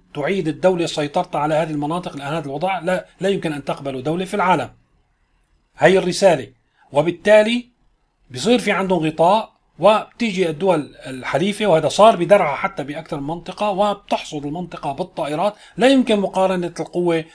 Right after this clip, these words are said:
النارية بين المسلحين اللي ع-، بين، آه، هن أسلحتهم، آه، يعني بين الفردية والمتوسطة مع الطائرات الروسية على سبيل المثال.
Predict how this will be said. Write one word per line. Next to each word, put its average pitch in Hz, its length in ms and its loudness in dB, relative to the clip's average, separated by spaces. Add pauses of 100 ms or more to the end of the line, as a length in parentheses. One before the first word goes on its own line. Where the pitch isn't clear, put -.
(140)
النارية 156 500 2
بين 156 200 0
المسلحين 147 640 -4
اللي 139 140 -4
ع-، 139 180 -6
بين، 143 240 -4 (340)
آه، 143 200 -8
هن 165 120 -2
أسلحتهم، 147 720 -2 (280)
آه، 139 280 -10
يعني 139 400 -2
بين 151 220 0
الفردية 143 480 0
والمتوسطة 147 720 -2
مع 143 160 0
الطائرات 143 580 2
الروسية 131 460 -6
على 123 160 -2
سبيل 120 320 -10
المثال. 117 440 -12